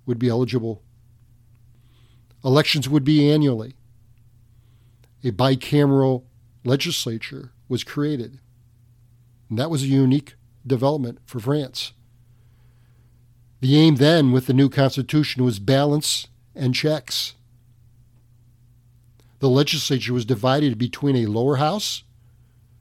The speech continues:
called a Council of Five Hundred, and its primary responsibility would be to initiate all legislation. The upper house, or council, would be called the Council of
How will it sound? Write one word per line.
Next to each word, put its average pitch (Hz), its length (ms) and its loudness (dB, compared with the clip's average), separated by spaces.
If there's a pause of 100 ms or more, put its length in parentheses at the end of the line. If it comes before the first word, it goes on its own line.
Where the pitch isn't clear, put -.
(880)
called 120 200 -2
a 110 80 -4
Council 123 540 -2
of - 240 -12
Five 117 320 -6
Hundred, 143 380 -4 (760)
and 113 140 -2
its 143 140 -2
primary 135 460 2
responsibility 120 1120 -4 (140)
would 120 160 -2
be 123 140 0
to 127 180 -2
initiate 131 480 0
all 120 300 -6
legislation. 120 680 -4 (1600)
The 110 140 0
upper 151 220 -2
house, 98 500 -12
or 123 120 -12
council, 117 540 -14 (260)
would 110 160 -6
be 120 80 -2
called 117 260 -4
the 117 80 -4
Council 120 480 -4
of 107 120 -10